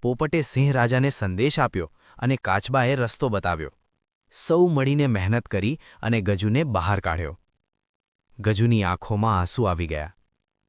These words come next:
"મિત્રો, આજે મને સાચો પાઠ મળ્યો," તેણે કહ્યું.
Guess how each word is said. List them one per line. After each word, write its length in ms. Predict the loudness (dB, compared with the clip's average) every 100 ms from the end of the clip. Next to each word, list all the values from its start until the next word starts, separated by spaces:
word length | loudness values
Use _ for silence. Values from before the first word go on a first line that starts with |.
| _ -6
"મિત્રો, 400 | -4 -2 -4 -4 -18 -12 2
આજે 260 | 2 4 2
મને 220 | 2 2
સાચો 440 | 2 0 0 -2
પાઠ 320 | 2 0 0
મળ્યો," 320 | -4 -4 -6 -10 _ _ _
તેણે 220 | -2 0 -2
કહ્યું. 360 | -4 -8 -12